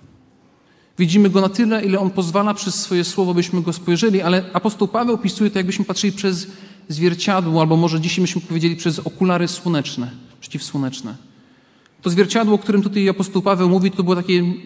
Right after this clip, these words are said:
ciemne szkiełko przeszklone, które zamazywało doskonały obraz rzeczywistości.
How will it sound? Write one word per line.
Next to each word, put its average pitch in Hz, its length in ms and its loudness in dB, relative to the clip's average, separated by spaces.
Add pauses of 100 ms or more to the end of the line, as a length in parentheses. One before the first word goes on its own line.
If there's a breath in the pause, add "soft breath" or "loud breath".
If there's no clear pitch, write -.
(120)
ciemne 214 320 2
szkiełko 196 460 0
przeszklone, 139 600 -2 (2250 loud breath)
które 180 200 0
zamazywało 180 1080 2 (380)
doskonały 180 600 0
obraz 160 300 -2
rzeczywistości. 139 800 -8